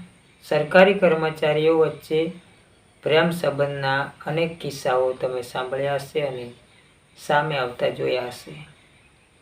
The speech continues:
ત્યારે મહીસાગરમાં ખાકીને શરમમાં નાખે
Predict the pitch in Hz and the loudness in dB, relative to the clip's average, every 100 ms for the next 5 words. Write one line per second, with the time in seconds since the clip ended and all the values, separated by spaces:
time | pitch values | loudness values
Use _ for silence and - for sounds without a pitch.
0 | _ _ _ _ - 156 160 156 151 190 | _ _ _ _ 2 4 4 2 0 6
1 | 190 180 175 165 151 175 175 - - - | 8 8 8 6 2 0 -4 -14 -16 0
2 | 139 139 160 151 135 - 143 139 139 139 | 2 2 0 0 -4 -2 0 2 0 -2
3 | 127 127 127 139 143 | -6 -4 -4 -4 -4